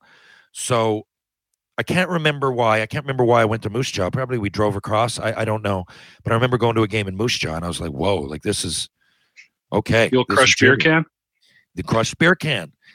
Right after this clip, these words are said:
Speaker 2: Yeah.
Speaker 1: And then, uh, Swift Current had a good team that year or the year before, maybe went to the Memorial Cup in the late eighties, something like
Speaker 2: Yeah,
Speaker 1: that.
Speaker 2: they
Speaker 1: So
Speaker 2: beat
Speaker 1: I
Speaker 2: us.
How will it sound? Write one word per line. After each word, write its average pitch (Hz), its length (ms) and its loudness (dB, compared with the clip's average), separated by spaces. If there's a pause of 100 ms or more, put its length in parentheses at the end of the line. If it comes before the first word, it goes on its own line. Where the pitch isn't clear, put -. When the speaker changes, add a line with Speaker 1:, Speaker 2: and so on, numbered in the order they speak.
(180)
Speaker 2:
Yeah. 120 140 0
Speaker 1:
And 120 220 2
then, 135 440 2
uh, 123 120 2
Swift 165 400 0
Current 175 240 2
had 156 140 4
a 123 40 2
good 135 240 0
team 123 420 -4 (540)
that 131 200 0
year 131 180 6
or 123 40 6
the 120 100 0
year 123 140 0
before, 131 440 2
maybe 135 240 -2
went 131 200 -2
to 127 60 -4
the 123 60 -2
Memorial 120 240 2
Cup - 180 -2
in 127 80 -4
the 120 80 -2
late 120 180 0
eighties, 139 280 0
something 160 260 -2
like 151 80 4
Speaker 2:
Yeah, 135 120 6
Speaker 1:
that. 123 40 4
Speaker 2:
they 135 80 4
Speaker 1:
So 120 60 -2
Speaker 2:
beat 143 160 4
Speaker 1:
I 160 140 4
Speaker 2:
us. - 300 -2